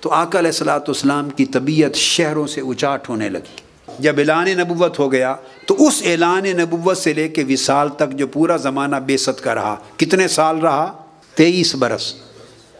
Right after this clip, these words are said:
मोटा आदत, कितने साल? तेईस बरस को आका अलैहिस्सलाम ने दो से ज़रब दे दी,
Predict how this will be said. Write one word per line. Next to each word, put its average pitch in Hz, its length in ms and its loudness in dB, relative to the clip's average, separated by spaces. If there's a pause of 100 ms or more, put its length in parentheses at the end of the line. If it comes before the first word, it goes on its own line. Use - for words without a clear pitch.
(140)
मोटा 139 320 4
आदत, 110 300 -4
कितने 165 320 2
साल? 180 320 0 (1300)
तेईस 208 480 4
बरस 170 440 2
को 151 180 0 (600)
आका 165 280 2
अलैहिस्सलाम 151 500 0
ने 160 140 4
दो 165 240 2
से 175 160 -2
ज़रब 139 260 -2
दे 110 180 -4
दी, - 180 -14